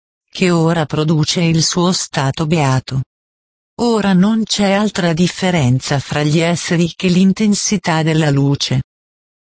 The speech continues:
Ma guai agli esseri ai quali manca la luce, che non l'hanno mai desiderato ed anche ora fuggono.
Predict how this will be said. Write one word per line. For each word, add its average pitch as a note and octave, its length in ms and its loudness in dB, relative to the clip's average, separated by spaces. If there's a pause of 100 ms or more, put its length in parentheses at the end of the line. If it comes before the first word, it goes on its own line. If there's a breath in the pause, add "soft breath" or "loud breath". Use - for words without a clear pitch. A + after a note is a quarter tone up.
(120)
Ma E3 160 2
guai F3 480 0
agli E3 220 0
esseri D#3+ 520 -2
ai E3 180 0
quali F#3 420 2
manca G3+ 480 0
la F3 180 0
luce, D3+ 520 -2 (420)
che G3+ 160 -2
non E3+ 260 2
l'hanno D#3 300 2
mai D#3+ 340 2
desiderato D#3+ 840 0
ed C#3 200 0
anche F#3+ 440 0
ora D#3 340 2
fuggono. D3 600 0